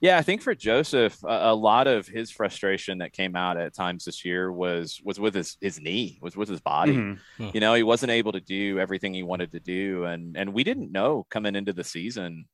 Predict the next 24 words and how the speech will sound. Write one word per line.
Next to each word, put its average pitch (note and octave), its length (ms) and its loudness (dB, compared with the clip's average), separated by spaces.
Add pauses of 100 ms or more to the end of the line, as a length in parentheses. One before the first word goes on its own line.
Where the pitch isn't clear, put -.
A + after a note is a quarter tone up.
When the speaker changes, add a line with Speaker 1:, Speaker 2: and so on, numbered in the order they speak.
(100)
Speaker 1:
really, F#2 640 0 (200)
what F#2+ 260 -2
the, F2+ 300 2
the F2+ 120 -2
level G2+ 580 2
of F2+ 480 2 (200)
difficulty F2 800 -2 (400)
the F#2+ 120 0
recovery F#2+ 460 0
process - 500 -4
was D#2+ 160 -6
for - 120 -12
him. D#2+ 220 -12 (160)
You E2+ 100 -8
know, F2 100 -4
we F#2+ 100 -4
didn't C3 140 -2
really G#2 140 2
have F#2 140 2
a D#2+ 40 -6
glimpse F2 360 -6
of F2 60 -6
that E2+ 180 2
until E2 540 -2